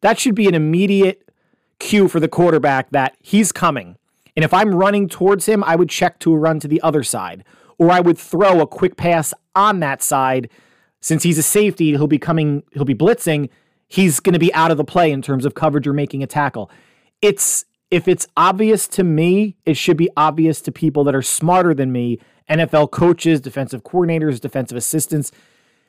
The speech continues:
I would just like to see a forty-niner defensive game where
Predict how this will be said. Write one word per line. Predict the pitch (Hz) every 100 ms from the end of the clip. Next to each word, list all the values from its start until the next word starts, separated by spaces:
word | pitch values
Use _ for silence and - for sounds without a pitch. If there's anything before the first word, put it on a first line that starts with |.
| _ _ _ _ _
I | - 208
would | 233
just | 233 196 220
like | 208 208
to | 185
see | - 190 151
a | 156
forty-niner | - 185 196 202 185 175 170 160
defensive | 151 139 - 170 160 160 127 120
game | 160 165 156 135 123 117 110 _ _ _ _ _ _
where | 135 127 151 147 143 139